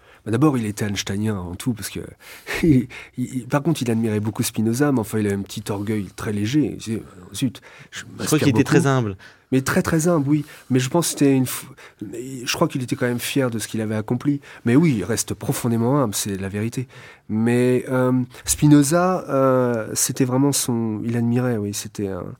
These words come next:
Speaker 1: il admirait en lui cette, euh, sa vision de Dieu qui, euh, finalement, euh, se fondait dans la nature, une sorte de vision panthéiste. Alors, c'est,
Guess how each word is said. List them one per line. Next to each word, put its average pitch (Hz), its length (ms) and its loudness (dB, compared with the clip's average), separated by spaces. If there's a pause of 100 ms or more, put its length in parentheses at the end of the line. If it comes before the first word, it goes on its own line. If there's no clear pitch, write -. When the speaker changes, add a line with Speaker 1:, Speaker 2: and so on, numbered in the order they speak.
(440)
Speaker 1:
il 123 100 4
admirait 151 300 6
en 160 140 6
lui 160 180 2
cette, 135 380 -2
euh, 120 400 0 (480)
sa - 200 -4
vision 127 320 0
de 123 60 4
Dieu 127 400 0 (800)
qui, 127 400 -2
euh, - 580 -8
finalement, 131 600 2
euh, 113 160 -2 (100)
se - 180 -2
fondait 123 320 0
dans 127 140 0
la 113 80 0
nature, 107 540 -4
une 101 100 -12
sorte 110 320 -8
de 107 80 -6
vision 107 480 -4
panthéiste. 117 720 -4
Alors, 95 140 -10
c'est, - 160 -10